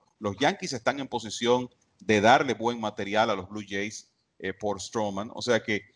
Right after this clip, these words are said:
no me sorprendería que él, eh, sea un, eh, una opción también. Y claro, está el caso de, de Bauer, pero ya explicamos que, vista la situación del equipo de Cleveland, uno como que no está seguro de que,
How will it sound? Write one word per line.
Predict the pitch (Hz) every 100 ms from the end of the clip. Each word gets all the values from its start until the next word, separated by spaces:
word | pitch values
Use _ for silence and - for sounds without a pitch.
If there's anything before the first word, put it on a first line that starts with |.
| _ -
no | 104 143
me | 147
sorprendería | 143 123 120 110 107 120 113
que | - 98 104
él, | 107 101 87 -
eh, | - 98 78 - - _
sea | - 123 117
un, | 113 117 110 104 98 -
eh, | 98 -
una | 127 117
opción | 101 - 117 117
también. | 110 104 104 98 101 _ _ _
Y | 143
claro, | 160 185 170
está | 127
el | 147
caso | 165 160 170
de, | 151 131 95 - -
de | 117 113
Bauer, | 117 135 151 175
pero | 120 110 104 _ _ _ _
ya | 98 135
explicamos | 151 135 135 127 131 127
que, | - 104
vista | 92 135 135
la | 131
situación | 123 110 104 123
del | 113
equipo | 95 110 117
de | 110
Cleveland, | 110 104 101 107 _ _ _ -
uno | 117 127
como | 120 110
que | 104
no | 117
está | 120
seguro | 110 98 95 147 131
de | 95 92
que, | 98 90 82 -